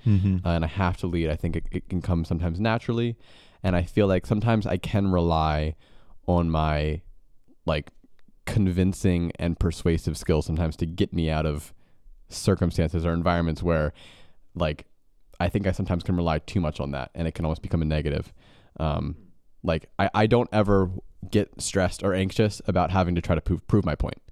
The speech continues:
Speaker 2: Like, I never, like,
Speaker 1: Gotcha.
Speaker 2: I never go like, "Oh man, I'm gonna have to defend this point here." Like that, I don't really experience that.
Speaker 1: So it seems like some of these,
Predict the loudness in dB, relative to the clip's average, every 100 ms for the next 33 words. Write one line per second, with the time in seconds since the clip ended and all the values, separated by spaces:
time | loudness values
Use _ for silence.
0 | -20 -20 _ -10 -2 0 4 4 4 4
1 | 4 2 2 4 6 4 4 4 4 4
2 | 2 2 0 0 0 4 4 4 2 0
3 | -2 0 0 2 -2 -2 -4 -6 -2 -4
4 | -4 -18 -8 -4 -4 -4 -6 -10 -12 -12
5 | -12 -14 -14 -20 -12 -2 2 2 2 2
6 | 2 2 2 2 0 -6 -12